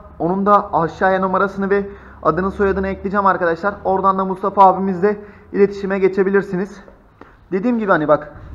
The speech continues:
Bakın mesela şurada hani polisaj atıkları var. Güzelce bunları tekrardan polisaj yaptıracağım. Tornacıda veya bir arkadaşım var. O yapacağım dedi.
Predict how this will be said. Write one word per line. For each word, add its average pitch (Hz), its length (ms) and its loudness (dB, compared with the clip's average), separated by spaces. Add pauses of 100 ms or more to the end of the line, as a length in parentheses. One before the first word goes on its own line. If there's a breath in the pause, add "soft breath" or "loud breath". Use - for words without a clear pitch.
(300 loud breath)
Bakın 196 260 2
mesela 156 300 0
şurada 202 260 0
hani 196 180 0 (420 loud breath)
polisaj 175 380 2
atıkları 196 420 0
var. 180 120 2 (100)
Güzelce 190 380 2
bunları 190 220 -2
tekrardan 196 500 0
polisaj 156 420 0
yaptıracağım. 151 480 2 (1080 soft breath)
Tornacıda 156 560 4
veya 147 260 4
bir 156 180 6
arkadaşım 156 520 0
var. 131 220 0
O 170 120 2
yapacağım 175 440 0
dedi. 175 260 -4